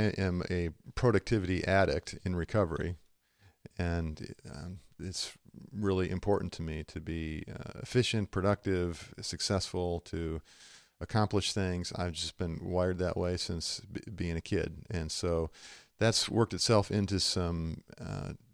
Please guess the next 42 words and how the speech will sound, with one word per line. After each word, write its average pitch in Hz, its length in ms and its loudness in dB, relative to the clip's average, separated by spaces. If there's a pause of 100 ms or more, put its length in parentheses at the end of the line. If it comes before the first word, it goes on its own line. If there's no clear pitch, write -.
(240)
funny 123 320 6
sorts 107 320 4
of 92 60 0
<laughs> 131 120 4
situations 139 760 10
like 104 200 8
this 107 140 2
one 127 180 8
that 87 80 2
you're 107 140 8
referring 107 360 6
to, 87 120 0
Christy. 90 460 0
So 90 240 2
this 98 200 2
goes 92 200 2
back 92 240 4
a 87 80 2
number 98 340 4
of 87 100 2
years, 85 560 2
uh, 85 80 -4 (440)
long 92 240 2
before 85 260 0
soul 92 220 2
shepherding 87 600 0
and 78 160 -2 (640)
before 90 300 0
my 85 160 2
spiritual 92 400 0
renewal. 87 380 4
So - 100 -2
it 87 40 2
was 95 60 0
about 104 200 0
twenty 95 260 2
years 90 220 4
ago 80 400 0 (500)
or 73 80 -2
so, 85 440 2
and 85 580 0
I 87 280 2